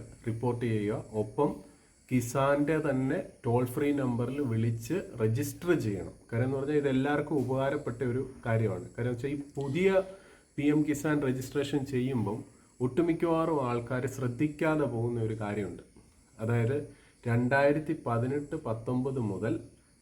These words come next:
നമ്മുടെ ഈ ലാസ്റ്റ് ഇരുപത്തഞ്ച് ഇരുപത്താറ് വരെ കരമടച്ച രസീത്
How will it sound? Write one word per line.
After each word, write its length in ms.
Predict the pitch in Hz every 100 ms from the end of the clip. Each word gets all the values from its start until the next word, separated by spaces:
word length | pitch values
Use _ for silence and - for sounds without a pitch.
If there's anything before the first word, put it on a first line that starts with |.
| 120
നമ്മുടെ 240 | 123 131 131
ഈ 0 | 127 120
ലാസ്റ്റ് 400 | 127 156 - 110 113 - - - 117
ഇരുപത്തഞ്ച് 500 | 147 143 160 156 151
ഇരുപത്താറ് 560 | 131 131 131 143 135 135 113
വരെ 180 | 113 160 - - - - -
കരമടച്ച 520 | 123 135 120 117 131 120
രസീത് 420 | 110 113 120